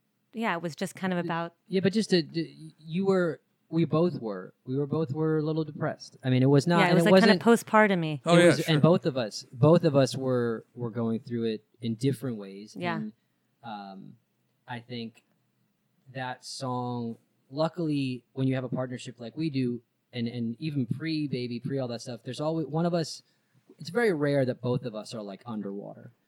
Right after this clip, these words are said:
Speaker 2: Like, there's always somebody who's, like, slightly above water and is like, "I got you, I got," and then all of a sudden the next person gets up and they're like, "Now you made me depressed by, by pulling you out of your situation. Now I'm gonna be depressed for Thursday."
Speaker 1: <laughs>
Speaker 2: And, um,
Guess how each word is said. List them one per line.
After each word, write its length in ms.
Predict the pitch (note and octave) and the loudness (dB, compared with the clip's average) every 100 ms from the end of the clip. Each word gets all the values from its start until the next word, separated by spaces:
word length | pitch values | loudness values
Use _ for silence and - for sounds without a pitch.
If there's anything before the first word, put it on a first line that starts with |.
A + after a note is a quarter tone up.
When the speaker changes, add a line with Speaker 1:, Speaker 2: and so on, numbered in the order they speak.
| _ - | _ -6
Speaker 2:
Like, 120 | B2+ | 2
there's 160 | D#3 F#3 | 6 8
always 300 | G#3+ F#3+ - | 10 8 6
somebody 440 | F3 D#3+ D#3 C#3 | 0 2 2 0
who's, 120 | C3+ | 0
like, 120 | C3+ B2+ | -2 -2
slightly 420 | - G#3 A3 G#3+ | 0 4 8 8
above 240 | F#3 F3 | 8 6
water 320 | D#3+ D#3+ D#3+ D#3 | 6 6 8 6
and 100 | D3+ | 4
is 80 | D3 | 4
like, 160 | D3 | 2
"I 100 | D#3 G3+ | 0 2
got 260 | A3 F3+ | 4 2
you, 60 | - | 0
I 120 | F#3+ | -2
got," 140 | G3+ E3+ | -2 0
and 100 | F3 | 4
then 120 | E3+ | 4
all 100 | E3 | 4
of 60 | D#3+ | 2
a 20 | |
sudden 240 | - D#3 | 0 -2
the 100 | D3 | -2
next 200 | C#3+ D3+ | -2 -2
person 280 | - D3 C#3+ | -2 -4 -4
gets 160 | C3+ C3 | -6 -6
up 180 | C3+ B2+ | -6 -4
and 80 | B2+ | -4
they're 60 | |
like, 220 | A#2+ A#2+ | -4 -8
"Now 180 | A#2 D3 | -6 0
you 160 | D3 D3+ | 2 2
made 200 | C#3+ C3 | 2 0
me 140 | C#3 | 0
depressed 340 | B2+ - A#2+ - | -2 -2 -6 -6
by, 120 | A#2 | -8
by 180 | A2 B2 | -6 -8
pulling 300 | - B2+ B2 | -4 -2 0
you 120 | B2 | 0
out 120 | A#2+ | -2
of 120 | A2 | -4
your 100 | A#2 | -4
situation. 540 | B2+ B2 - G#2+ G#2 A#2 | -4 -4 -4 -4 -2 0
Now 200 | B2 B2 | 2 4
I'm 180 | C3 C3 | 6 6
gonna 140 | B2 | 6
be 120 | D3 | 4
depressed 400 | A2+ G#3 B2 F#3 | 2 0 2 0
for 60 | A2+ | 0
Thursday." 460 | - C3 A2+ C4+ G#3+ E3+ - | 0 2 4 2 0 -6 -10
Speaker 1:
<laughs> 180 | - D#3 | -6 2
Speaker 2:
And, 160 | D3+ | 6
um, 320 | D3 C3 A#2+ | 6 4 0